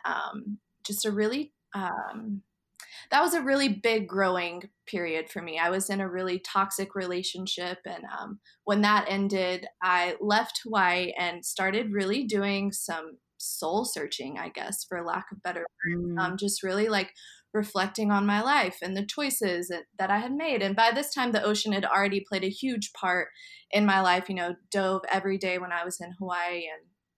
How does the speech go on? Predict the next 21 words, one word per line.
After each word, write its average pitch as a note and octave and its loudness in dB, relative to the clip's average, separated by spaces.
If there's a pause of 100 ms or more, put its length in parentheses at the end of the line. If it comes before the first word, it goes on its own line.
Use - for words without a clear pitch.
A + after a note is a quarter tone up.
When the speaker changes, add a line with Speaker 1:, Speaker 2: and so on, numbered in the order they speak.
(340)
Speaker 1:
when A3+ 0
I G3 2
first G3 0
started F#3+ 0
g-, - -10 (280)
going, F#3+ 2
moving G#3 4
through G3+ 0
that F3 4
breakup, F3 0 (300)
the F3 2
ocean G3+ 2
was F#3+ 0
such G3 -2
a G3+ -2
huge G3 -6
source F#3+ -4
of E3+ -6
strength - -4
for A3 -2
me. B3 -4